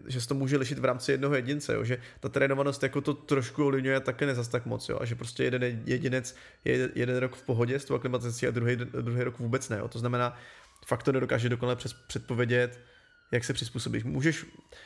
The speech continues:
můžeš mít jako ovlivnit ty faktory, který, který jakoby na to mají vliv,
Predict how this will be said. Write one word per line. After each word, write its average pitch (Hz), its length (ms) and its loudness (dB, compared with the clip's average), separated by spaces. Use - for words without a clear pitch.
můžeš 143 200 2
mít 151 160 2
jako 160 260 4
ovlivnit 147 300 4
ty 165 80 2
faktory, 139 340 2
který, 123 360 0
který 127 200 0
jakoby 131 260 0
na 127 80 2
to 135 100 -4
mají 135 140 4
vliv, 117 380 0